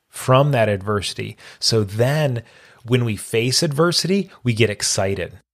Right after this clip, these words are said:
Adversity no longer becomes something that emotionally exhausts us. Rather,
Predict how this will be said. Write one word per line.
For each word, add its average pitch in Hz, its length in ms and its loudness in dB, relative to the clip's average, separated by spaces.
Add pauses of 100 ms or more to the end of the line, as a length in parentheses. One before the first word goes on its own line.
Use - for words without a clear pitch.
(400)
Adversity 127 1080 2 (220)
no 131 260 2
longer 139 480 2
becomes 110 440 -4
something 117 480 0
that 107 120 0
emotionally 104 680 -2
exhausts 98 640 -2
us. - 460 0 (460)
Rather, 131 580 2